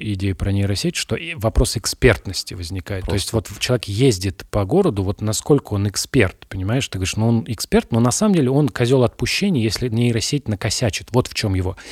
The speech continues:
Speaker 1: И более того, я тебе открою страшную тайну, люди будут этим, в принципе, быть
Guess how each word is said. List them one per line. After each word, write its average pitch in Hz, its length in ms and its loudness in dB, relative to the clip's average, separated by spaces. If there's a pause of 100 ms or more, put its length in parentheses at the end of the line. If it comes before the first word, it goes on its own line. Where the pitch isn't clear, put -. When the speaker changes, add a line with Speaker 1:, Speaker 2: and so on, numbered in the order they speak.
(160)
Speaker 1:
И - 20 -8
более 151 200 8
того, 131 240 6 (240)
я 131 80 2
тебе 135 80 6
открою 135 260 4
страшную 131 420 0
тайну, 185 220 4
люди 143 220 4
будут 120 340 0
этим, 127 220 0
в - 80 -12
принципе, 120 400 -2 (100)
быть 104 200 0